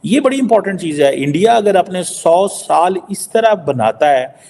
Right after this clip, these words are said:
कि वो दुनिया की तीसरी बड़ी economy बनेगा, तो then there is a question mark for Pakistan कि इसने सौ साल में क्या किया और हम सौ साल इसी तरह लड़ते रहेंगे, लड़ते रहे हैं,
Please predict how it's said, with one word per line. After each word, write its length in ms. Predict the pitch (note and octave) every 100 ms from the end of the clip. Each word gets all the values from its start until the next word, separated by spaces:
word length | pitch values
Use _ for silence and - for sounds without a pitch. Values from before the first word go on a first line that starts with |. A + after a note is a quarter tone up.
| _
कि 60 | F3
वो 120 | F3
दुनिया 300 | C3+ C3+ E3+
की 120 | F3+
तीसरी 440 | F3+ F#3 E3+ G#3 A#3+
बड़ी 220 | G#3 G3
economy 460 | F3+ D#3 D#3 D3+
बनेगा, 500 | C3+ A2+ A2+ G#2+ G#2 - - _ -
तो 80 | F#3
then 240 | D3 B3
there 180 | B3+ G3+
is 80 | G3
a 100 | G3
question 420 | - E3 - G3 E3
mark 160 | D3+ C#3+
for 220 | - C3+
Pakistan 600 | B2 A2 B2 - F#2 - -
कि 80 | E3
इसने 360 | D#3 E3 F#3+
सौ 220 | F3 D3+ D3
साल 300 | D3 C#3 C#3
में 160 | C#3+ C#3+
क्या 160 | C#3+ C3+
किया 380 | C3+ C3 C3 C#3 - - -
और 100 | C#3+
हम 260 | C3+ C#3 D#3+
सौ 320 | E3 D3+ C3+
साल 460 | C#3 C3 B2+ C3+ B2+ -
इसी 200 | C3 D#3
तरह 240 | D3+ C#3
लड़ते 440 | C#3 A2+ A2 C#3 C#3
रहेंगे, 520 | C3+ C3 B2+ C3 C3+
लड़ते 440 | A#2+ A2+ A2 - C3+
रहे 240 | B2 A#2
हैं, 420 | B2 A#2+ B2 -